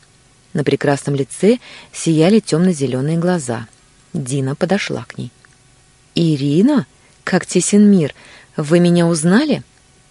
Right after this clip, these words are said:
«Конечно, Дина, я очень рада вас видеть.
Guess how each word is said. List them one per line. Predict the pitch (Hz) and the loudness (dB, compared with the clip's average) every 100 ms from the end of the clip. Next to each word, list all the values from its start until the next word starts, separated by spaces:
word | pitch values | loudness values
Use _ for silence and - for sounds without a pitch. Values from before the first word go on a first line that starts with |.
| _ _ _ - _ _ _ _ _ | _ _ _ -20 _ _ _ _ _
«Конечно, | 220 233 254 220 - 143 | 4 6 6 4 2 -2
Дина, | 135 143 135 131 - _ | 0 -2 -2 -8 -14 _
я | 156 156 _ | -2 -2 _
очень | 175 208 254 247 | 0 2 2 4
рада | 208 202 | 4 4
вас | 208 214 - | 0 -2 -2
видеть. | 240 196 131 - | 0 0 -2 -10